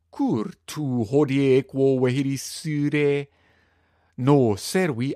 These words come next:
asinis vehimur, non equis." Syrus: "Equo vehor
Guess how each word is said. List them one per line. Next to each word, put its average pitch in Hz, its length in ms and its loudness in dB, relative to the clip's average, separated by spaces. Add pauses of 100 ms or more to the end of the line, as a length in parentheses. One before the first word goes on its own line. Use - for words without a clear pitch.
asinis 110 680 -4
vehimur, 107 560 -2 (320)
non 135 460 2
equis." 104 640 -6 (800)
Syrus: 127 960 -4 (920)
"Equo 104 540 -2
vehor 139 400 0